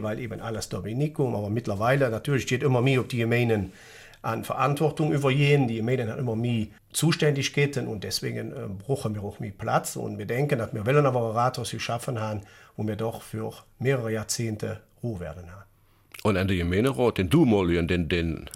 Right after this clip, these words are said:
Speaker 2: Abrissumbau beschlossen hat, waren sie alle dafür. Ist das richtig?
Speaker 1: Das war ein einstimmiger Beschluss damals, weil,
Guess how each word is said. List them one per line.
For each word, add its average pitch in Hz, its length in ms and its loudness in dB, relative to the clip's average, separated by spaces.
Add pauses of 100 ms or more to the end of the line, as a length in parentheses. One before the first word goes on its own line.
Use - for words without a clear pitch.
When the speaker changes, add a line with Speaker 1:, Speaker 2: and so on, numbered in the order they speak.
(100)
Speaker 2:
Abrissumbau 101 880 2
beschlossen 87 560 0
hat, 92 160 -4
waren 92 160 0
sie 78 100 2
alle 113 140 2
dafür. 113 420 2
Ist 80 100 -10
das - 160 -2
richtig? - 280 -8
Speaker 1:
Das - 180 -6
war 139 160 2
ein 127 60 -4
einstimmiger 123 480 0
Beschluss 135 360 -4
damals, 139 340 0
weil, 113 340 0